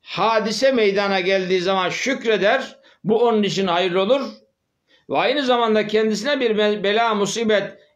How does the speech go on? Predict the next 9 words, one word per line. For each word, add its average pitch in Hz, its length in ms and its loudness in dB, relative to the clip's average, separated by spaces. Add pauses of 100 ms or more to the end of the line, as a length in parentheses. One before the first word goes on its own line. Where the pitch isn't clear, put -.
isabet 233 540 0
ettiği 185 380 -2
zaman 190 320 -2
ise 226 420 -2 (200)
sabreder. 214 840 0 (340)
Bu 180 180 -4
da 180 120 0
sabretmesi 190 760 -2
vesilesiyle 175 1040 0